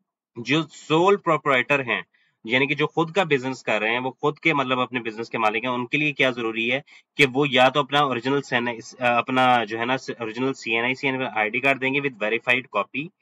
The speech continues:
ठीक है, उसकी attested copy के साथ। उसके बाद request letter होगा उनका, वो जो है वो, अ, क्या नाम है, अ, वो bank को देंगे। उसके बाद copy of एनटीएन certificate, जो आप business कर रहे हो, जो कोई भी आपका कारोबार है, उसका definitely एक एनटीएन number होगा, ठीक है, जो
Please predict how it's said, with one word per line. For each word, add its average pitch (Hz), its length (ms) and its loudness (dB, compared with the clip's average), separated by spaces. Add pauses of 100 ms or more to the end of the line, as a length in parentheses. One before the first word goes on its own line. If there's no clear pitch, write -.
(240)
ठीक 117 180 -4
है, 139 140 4
उसकी 123 260 -6
attested 120 400 -4
copy 139 300 -2
के 147 80 -4
साथ। 143 200 -2
उसके 143 220 -8
बाद 139 160 -2
request 127 500 -4
letter 160 260 0
होगा 165 260 0
उनका, 160 360 -2 (400)
वो 151 460 4
जो 135 120 -4
है 143 180 6
वो, 147 380 4
अ, 113 580 0 (520)
क्या 127 120 4
नाम 120 240 2
है, 113 220 6
अ, 110 400 -6
वो 117 120 -4
bank 123 240 2
को 135 100 -2
देंगे। 123 320 0
उसके 120 280 -4
बाद 143 180 0 (120)
copy 151 300 0
of 160 120 -4
एनटीएन 147 460 -2
certificate, 101 720 -4
जो 131 80 0
आप 131 140 2
business 113 360 -4
कर 131 280 0
रहे 113 100 2
हो, 127 180 -2
जो 131 220 -14
कोई 127 140 -4
भी 143 100 -2
आपका 135 180 -2
कारोबार 110 520 0
है, 113 160 -4 (300)
उसका 135 200 -2
definitely 135 420 0
एक 143 180 2
एनटीएन 131 340 0
number 135 280 -2
होगा, 131 260 0
ठीक 127 280 -6
है, 131 140 2
जो 127 380 -2